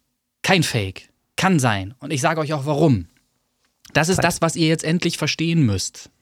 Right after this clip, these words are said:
Speaker 1: Das nennt sich Multiplikation im besten Sinne. Es ist so, er ist irgendwann mal auf vielleicht eintausend, zweitausend, dreitausend Playlists gewesen. Und auf zwei, dreitausend Playlists zu sein, ist erstmal schon mal gut. Weil dann wird man nämlich jeden Tag von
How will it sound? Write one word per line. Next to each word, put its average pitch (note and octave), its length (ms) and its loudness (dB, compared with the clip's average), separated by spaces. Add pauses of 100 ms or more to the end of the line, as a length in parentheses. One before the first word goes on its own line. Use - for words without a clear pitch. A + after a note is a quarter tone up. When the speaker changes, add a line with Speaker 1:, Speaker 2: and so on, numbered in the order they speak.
(880)
Speaker 1:
Das F#3+ 280 0
nennt F3 300 2
sich G2+ 340 -6
Multiplikation D3+ 1160 0
im C3+ 120 0
besten C3 380 -2
Sinne. A#2 400 2
Es B2+ 160 -4
ist D#3 160 -8
so, C#3 180 -2
er A2 180 -4
ist D3+ 120 -6
irgendwann F#3 640 0
mal G#2+ 340 0 (100)
auf D3+ 220 0
vielleicht D3+ 560 -4
eintausend, B2+ 640 -2
zweitausend, A#2+ 600 -4
dreitausend C3+ 540 -2
Playlists C3+ 540 -2
gewesen. G2 600 -8
Und B2 140 -6
auf B2+ 280 -4 (240)
zwei, C#3 280 -4
dreitausend C#3 500 -4
Playlists C#3+ 380 -4
zu C3 80 -8
sein, B2+ 200 0
ist C3+ 120 -2
erstmal C3+ 320 -4
schon C3 160 -2
mal B2 100 0
gut. B2+ 440 -2
Weil A#2+ 280 0
dann A2+ 180 -4
wird B2+ 140 -6
man C#3 140 -4
nämlich C3+ 360 -4
jeden D#3 260 -2
Tag C3 360 0
von C3 340 0